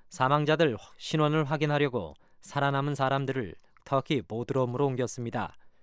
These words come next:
난민들을 태운 길이 팔 미터짜리 배는 바다로 나간 뒤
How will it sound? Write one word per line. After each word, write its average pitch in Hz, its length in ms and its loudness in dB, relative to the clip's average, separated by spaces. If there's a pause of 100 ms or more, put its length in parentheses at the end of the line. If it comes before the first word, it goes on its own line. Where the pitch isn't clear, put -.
(760)
난민들을 160 480 2
태운 180 260 2
길이 151 180 0
팔 - 220 -6
미터짜리 165 540 0
배는 139 440 -4
바다로 135 340 -2
나간 135 280 0
뒤 87 340 -8